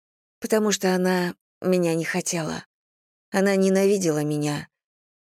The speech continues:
Ее изнасиловали. Вот как я родилась». «Мне...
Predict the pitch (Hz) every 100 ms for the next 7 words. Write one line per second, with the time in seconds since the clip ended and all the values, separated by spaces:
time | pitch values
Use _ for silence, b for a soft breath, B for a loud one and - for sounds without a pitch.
0 | _ - 196 190 196 185 175 180 - 214
1 | 196 160 156 147 147 147 _ _ _ _
2 | _ _ - 175 185 190 - 147 165 156
3 | 151 156 151 151 - - _ _ _ _
4 | _ _ - 151 151 151 156 156 151 147
5 | -